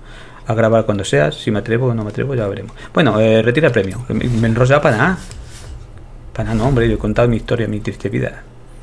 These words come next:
Te me queda mucho de Definitive Edition, la primera de la trilogía del Tomb Raider. Y bueno, ya es la, es la primera que lo he jugado, o sea que lo he hecho así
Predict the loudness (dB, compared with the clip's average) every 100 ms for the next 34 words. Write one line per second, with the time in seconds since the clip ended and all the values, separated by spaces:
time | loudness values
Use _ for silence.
0 | -20 -18 0 2 6 6 6 6 6 6
1 | 8 6 6 4 0 -2 -2 2 0 2
2 | 2 4 2 4 2 2 -4 -8 -8 -8
3 | -8 -8 -10 -12 -12 -12 -12 -10 -6 -2
4 | 0 2 4 6 6 4 0 -4 -8 -6
5 | 0 0 2 -2 2 2 2 -2 -2 0
6 | 2 4 2 0 -10 -14 -16 -18 -18 -18
7 | -18 -18 -18 -20 -18 -18 -18 -18 -18 -18
8 | -18 -20 -20 -20 -16 -14 -10 -6 -2 2
9 | 6 6 6 4 4 6 6 6 6 4
10 | 4 6 6 4 -8 -12 -6 2 2 6
11 | 4 4 0 -2 0 2 2 4 2 2
12 | -2 -2 -6 -12 -18 -18 -18 -20 -20 -20
13 | -18 -20 -20 -18 -16 -4 -2 0 -2 -2
14 | -2 -2 -2 -4